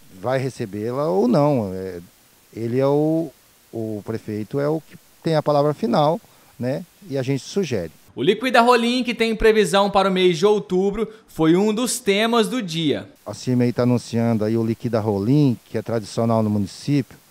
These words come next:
Speaker 1: Então, a gente também discutiu aqui, a gente fez algumas sugestões, vamos mandar pro gestor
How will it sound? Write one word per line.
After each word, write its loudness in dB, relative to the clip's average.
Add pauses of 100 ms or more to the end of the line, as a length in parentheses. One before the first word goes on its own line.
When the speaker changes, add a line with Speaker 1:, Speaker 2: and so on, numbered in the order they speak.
(520)
Speaker 1:
Então, -2
a -2
gente -4
também 2
discutiu 0
aqui, 0
a 4
gente -2 (460)
fez 0
algumas 2
sugestões, 0
vamos 2
mandar 0
pro -6
gestor 0